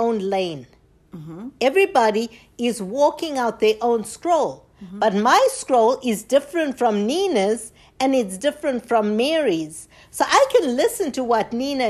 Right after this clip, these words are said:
Speaker 1: is saying, but I am not going to operate the way she operates
Speaker 2: Mm-hmm.
Speaker 1: because my, my neural pathways are different.
Speaker 2: Mm-hmm.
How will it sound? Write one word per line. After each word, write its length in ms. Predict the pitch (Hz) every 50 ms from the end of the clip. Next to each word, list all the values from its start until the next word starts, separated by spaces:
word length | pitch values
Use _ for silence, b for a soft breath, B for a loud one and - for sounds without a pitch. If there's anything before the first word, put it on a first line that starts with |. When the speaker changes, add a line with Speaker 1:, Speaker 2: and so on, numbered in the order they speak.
| 190 175
Speaker 1:
is 40 | -
saying, 640 | - - - 311 294 277 247 208 180 165 175 185 b b b b b b
but 240 | - 214 220 214 - -
I 180 | 254 285 330 370 359 311
am 100 | 240 226
not 240 | 240 233 220 - -
going 180 | 226 208 202
to 120 | 196 233 - -
operate 580 | 247 320 349 - - 302 277 233 220 202 202 -
the 120 | 214 190 180 180
way 160 | 190 190 180 170
she 360 | - - - - - 427 440 466 508 - 220 220
operates 800 | - - - 226 214 190 165 156 143 135 - - - 147 139 -
Speaker 2:
Mm-hmm. 140 | 165 180 202 214 - _ _ _ _ b b b b b b b b b _ _
Speaker 1:
because 720 | - 247 240 247 - 247 247 226 214 208 202 196 196 - b b b b b b b _
my, 600 | - 156 190 208 220 233 240 247 247 247 254 254 233 - _ _ _ _ _ _ _ _ _ _ _ - 175 202 - _ _ _
my 300 | - 196 214 220 226 220
neural 440 | 214 214 214 240 294 311 294 269 247
pathways 760 | 254 - - 320 320 330 320 - - - 247 214 202 180 202
are 120 | 190 175
different. 720 | 165 156 - 190 202 196 202 - 196 160 135 117 - _
Speaker 2:
Mm-hmm. 380 | - 196 160 139 143 160 160 156